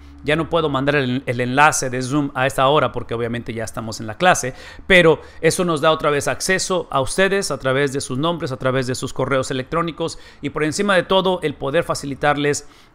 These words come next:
todos este tipo de documentos donde lo que hacemos es que los extraemos de aquí, hacemos resúmenes, lo que ustedes van a ver aquí ahorita en la pantalla,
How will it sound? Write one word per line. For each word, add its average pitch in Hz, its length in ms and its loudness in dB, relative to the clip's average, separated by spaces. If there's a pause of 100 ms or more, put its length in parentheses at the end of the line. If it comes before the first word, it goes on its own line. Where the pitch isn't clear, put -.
(100)
todos 165 280 4
este 156 220 -2
tipo 156 300 -2
de 135 60 0
documentos 135 640 -4
donde 117 280 -6
lo 117 140 -6
que 117 80 -6
hacemos 170 380 0
es 143 100 2
que - 80 0
los 139 180 -4
extraemos 156 600 2
de 165 60 0
aquí, 175 300 -2
hacemos 165 380 0
resúmenes, 151 720 2 (200)
lo 127 120 -4
que 135 60 -4
ustedes 165 200 2
van 180 140 2
a 180 60 4
ver 180 100 4
aquí 175 180 0
ahorita 170 220 -2
en 170 40 2
la 156 100 0
pantalla, 143 560 2